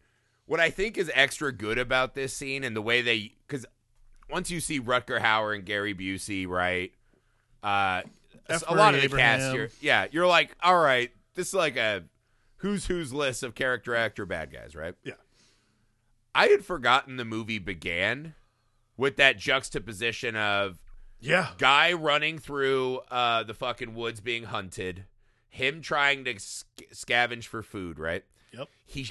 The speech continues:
Speaker 1: gets a little morsel of food, but he saves some to share with his beloved dog, Mingo.
Speaker 2: Mm-hmm.
Speaker 1: And then his dog gets hit. A cabbie punches him,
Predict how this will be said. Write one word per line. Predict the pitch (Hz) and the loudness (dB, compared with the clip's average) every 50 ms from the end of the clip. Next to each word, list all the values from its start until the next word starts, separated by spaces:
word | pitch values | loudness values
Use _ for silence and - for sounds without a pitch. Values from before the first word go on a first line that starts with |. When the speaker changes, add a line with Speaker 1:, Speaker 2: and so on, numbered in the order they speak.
| - | -6
Speaker 1:
gets | - 147 160 160 - | -2 -2 -2 -2 -2
a | 165 147 | -4 -6
little | 139 135 143 160 170 175 175 175 | -6 -6 -6 -4 -2 -2 -2 -2
morsel | 165 160 156 156 151 139 - - 139 135 | -2 -2 -2 -2 -2 -2 -4 -4 -4 -6
of | 127 113 | -6 -6
food, | - 131 127 120 107 | -6 -6 -6 -6 -6
but | 92 101 92 | -6 -8 -10
he | 90 | -8
saves | - - - 131 127 127 120 107 | -8 -6 -2 0 0 0 -2 -4
some | - - 107 101 95 | -4 -4 -4 -4 -6
to | 87 | -8
share | 82 - - 110 110 107 | -10 -8 -6 -4 -4 -4
with | 101 87 | -4 -6
his | 104 98 90 | -8 -10 -8
beloved | 85 101 98 104 104 101 101 101 85 | -8 -8 -4 -4 -4 -4 -6 -10 -8
dog, | 78 98 98 95 95 92 82 | -6 -4 -2 0 -2 -2 -4
Mingo. | 85 87 90 101 104 117 120 120 127 135 135 - _ - | -6 -8 -8 -8 -6 -4 -4 -4 -4 -8 -10 -14 _ -20
Speaker 2:
Mm-hmm. | 113 110 110 127 143 160 170 _ _ _ _ _ _ _ _ _ _ _ _ _ _ | -20 -18 -16 -16 -16 -16 -18 _ _ _ _ _ _ _ _ _ _ _ _ _ _
Speaker 1:
And | - 123 127 | -8 -4 -2
then | 135 131 127 | 0 0 0
his | 120 135 117 101 | -2 -4 -6 -4
dog | - - 143 147 175 185 156 | -2 0 2 2 2 0 -2
gets | 156 160 - - | -4 -6 -6 -4
hit. | - 127 117 113 117 - - _ _ _ _ _ _ _ _ _ _ _ _ _ _ _ _ _ _ _ _ | -2 0 2 2 2 -2 -4 _ _ _ _ _ _ _ _ _ _ _ _ _ _ _ _ _ _ _ _
A | - 110 110 | -10 -10 -10
cabbie | - - - - 143 151 170 170 165 156 127 | -8 -8 -4 0 2 2 2 2 0 -6 -8
punches | - - - - 143 143 143 - - 120 104 90 - | -8 -6 -2 0 0 0 -2 -6 -10 -10 -10 -10 -10
him, | 87 85 78 76 73 78 87 101 | -10 -10 -10 -10 -12 -14 -18 -20